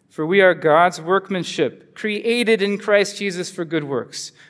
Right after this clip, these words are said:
which God prepared beforehand that we should walk in them." Created in Christ Jesus. We need to remember this. We need to remember that's who we are, so that we can be humble before God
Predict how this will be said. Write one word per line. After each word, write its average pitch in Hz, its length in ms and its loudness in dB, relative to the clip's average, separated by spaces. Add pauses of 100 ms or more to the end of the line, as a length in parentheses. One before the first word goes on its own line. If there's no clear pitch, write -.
(100)
which 165 220 -6
God 170 260 4
prepared 165 360 0
beforehand 143 560 0
that 147 80 -6
we 165 100 -4
should 139 180 -10
walk 139 280 2
in 123 100 -4
them." 104 180 -10 (300)
Created 208 500 0
in 180 120 -4
Christ 147 360 -2
Jesus. 107 460 -12 (640)
We 160 120 -6
need 185 160 -2
to 180 60 -2
remember 165 380 -2
this. - 380 -12 (640)
We 147 140 0
need 208 120 2
to 214 60 4
remember 214 260 4
that's 220 200 2
who 233 120 -4
we 226 100 2
are, 165 300 2 (440)
so - 140 -8
that 190 120 0
we 208 100 -2
can 208 140 -2
be 185 100 -2
humble 190 420 2
before 156 460 -4
God 113 340 -6